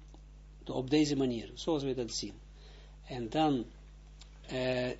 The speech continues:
die brengt men, men brengt hem, haalt hem naar de opening van de, boven de opening van de hel wordt hij getrokken. Dus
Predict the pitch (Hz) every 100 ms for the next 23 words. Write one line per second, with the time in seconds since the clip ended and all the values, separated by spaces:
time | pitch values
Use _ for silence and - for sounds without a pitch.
0 | - 135 135 113 135 151 143 - 131 117
1 | 117 117 113 143 143 135 135 113 110 151
2 | 147 - 131 120 107 127 151 160 147 123
3 | 123 - 185 208 202 190 175 165 151 -
4 | 156 147 143 139 - - - - 107 185
5 | 208 202 190 147 - 180 190 180 165 160
6 | 156 156 - - - - - - - 151
7 | 143 127 98 151 131 107 - - - -
8 | - 120 131 113 120 123 - 113 107 -
9 | 98 -